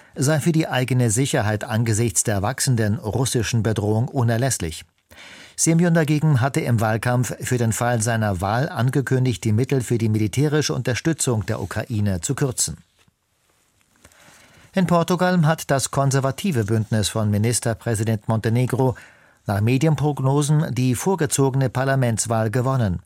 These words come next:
Laut der als zuverlässig geltenden Erhebung des staatlichen T-V-Senders R T P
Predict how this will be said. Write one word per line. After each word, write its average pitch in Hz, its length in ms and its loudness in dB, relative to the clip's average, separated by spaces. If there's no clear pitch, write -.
Laut 107 340 -4
der 117 220 -2
als 98 340 -4
zuverlässig 113 640 0
geltenden 110 480 -2
Erhebung 120 560 -2
des 104 180 -2
staatlichen 107 560 -2
T-V-Senders 110 760 -2
R 113 220 -6
T 117 140 -2
P 135 240 2